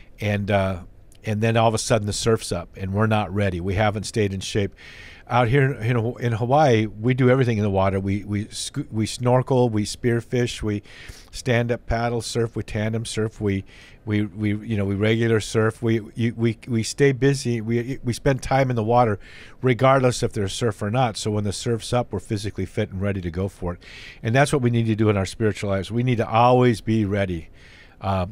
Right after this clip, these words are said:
for when the, for, because big surf is coming. Uh, in your life, the Holy Mo-,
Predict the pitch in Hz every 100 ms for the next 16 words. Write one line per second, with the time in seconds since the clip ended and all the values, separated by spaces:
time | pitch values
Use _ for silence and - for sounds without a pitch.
0 | - - 107 104 101 101 - - 110 107
1 | 113 120 127 104 160 156 - 165 - 156
2 | - 151 160 101 80 - - - - -
3 | - 107 104 104 120 123 123 123 131 98
4 | - 92 123 123 135